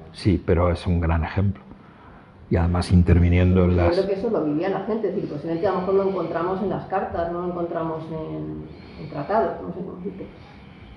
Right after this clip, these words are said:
Speaker 2: Que había mucha, había mucha, yo qué sé, acompañamiento, digamos, tanto espiritual como filosófico, de alguna manera, de conocimiento, de comprensión, lo que sea,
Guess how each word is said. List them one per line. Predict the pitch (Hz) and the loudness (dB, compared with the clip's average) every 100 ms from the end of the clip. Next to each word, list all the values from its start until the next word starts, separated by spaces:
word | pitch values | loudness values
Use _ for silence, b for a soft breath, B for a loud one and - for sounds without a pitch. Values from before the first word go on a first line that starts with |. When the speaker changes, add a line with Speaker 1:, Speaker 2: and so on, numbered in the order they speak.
| - - - - - - - - - - - - - - - - - - | -20 -20 -20 -20 -20 -20 -20 -20 -20 -20 -20 -20 -20 -20 -20 -20 -8 -2
Speaker 2:
Que | 160 | 4
había | 170 180 | 6 6
mucha, | 190 196 196 156 | 6 4 0 0
había | 151 165 | 2 4
mucha, | 185 190 214 180 180 180 165 | 6 4 0 -2 0 0 0
yo | 165 | -2
qué | |
sé, | 190 | -2
acompañamiento, | 156 151 156 156 156 180 190 190 185 | -2 0 -2 -2 0 2 2 2 0
digamos, | 180 180 180 175 175 175 170 | 0 0 -2 -2 -2 -4 -6
tanto | 175 170 175 | -8 -6 -6
espiritual | 170 165 165 175 175 175 | -4 -4 -2 -2 -2 -4
como | 170 165 165 165 - | -4 -4 -4 -4 -6
filosófico, | - 156 190 190 160 170 | -6 -4 -4 -4 -4 -4
de | |
alguna | 160 170 160 | -4 -4 -4
manera, | 160 180 185 165 | -4 -2 0 0
de | 156 | -2
conocimiento, | 156 151 160 185 190 180 | -4 -6 -2 0 0 0
de | 160 | -4
comprensión, | 143 147 147 151 180 180 | -4 -8 -8 -10 -6 -4
lo | 170 | -4
que | - | -6
sea, | - 196 | -6 -6